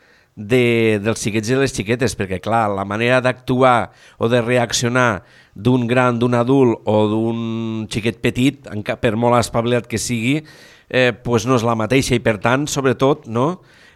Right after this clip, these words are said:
Eh, actuar en responsabilitat en aquest aspecte, de dir, per als petits, allò que puguin manipular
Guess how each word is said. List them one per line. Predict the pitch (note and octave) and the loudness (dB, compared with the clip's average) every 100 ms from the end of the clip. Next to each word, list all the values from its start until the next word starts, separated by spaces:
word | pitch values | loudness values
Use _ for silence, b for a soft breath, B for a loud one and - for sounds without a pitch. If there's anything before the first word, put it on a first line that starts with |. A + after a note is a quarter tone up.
| - | -4
Eh, | A2+ A2 G#2+ G#2 G#2 - | 0 2 0 -2 -6 -4
actuar | A#2+ - C3 | -6 0 2
en | C3 | 2
responsabilitat | C#3+ D3 C#3 C#3 C3 B2 B2+ C#3+ | -2 -2 -2 0 0 0 0 0
en | |
aquest | D3+ D3+ - | -4 -4 -4
aspecte, | G#2 - B2+ B2+ A2+ | -4 0 -2 0 -2
de | A2 A2+ | 0 0
dir, | A#2 - B B B - | 0 -4 B B B -4
per | B2 A#2+ | 0 2
als | B2 - | 0 0
petits, | B2 B2 E3+ F#3 - - _ | -2 2 2 2 -6 -8 _
allò | A#2 A#2 C3+ D3+ | -2 2 2 2
que | E3+ | 0
puguin | - C#3 C3 D3+ D#3+ | -2 -2 -2 -2 -2
manipular | D#3+ D3+ C3+ - A#2+ B2+ G#2+ | 0 0 0 -2 2 2 0